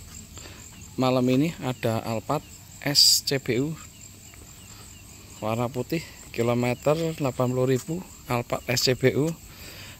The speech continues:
Ada Camry Q tiga setengah, tiga ribu lima ratus C C ya.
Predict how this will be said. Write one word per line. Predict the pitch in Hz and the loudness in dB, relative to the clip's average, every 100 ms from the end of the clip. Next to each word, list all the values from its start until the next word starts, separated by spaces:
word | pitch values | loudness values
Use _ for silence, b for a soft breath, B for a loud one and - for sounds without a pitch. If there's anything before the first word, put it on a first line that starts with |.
| - | 0
Ada | 135 139 - 151 151 160 160 165 165 - | 2 2 8 10 10 8 4 2 0 0
Camry | 170 170 180 190 190 - | 2 4 6 6 4 2
Q | 240 240 190 139 131 - - - - - | 4 4 4 -2 -10 -16 -20 -18 -18 -4
tiga | 147 131 | 2 4
setengah, | 123 - 143 175 - B B B B B B - | 2 2 0 -2 -4 B B B B B B 0
tiga | 156 143 | 2 6
ribu | 131 127 - 156 | 6 6 4 4
lima | 151 147 | 6 6
ratus | 143 143 151 | 4 2 0
C | 151 | 2
C | 143 160 | 4 4
ya. | 127 | 4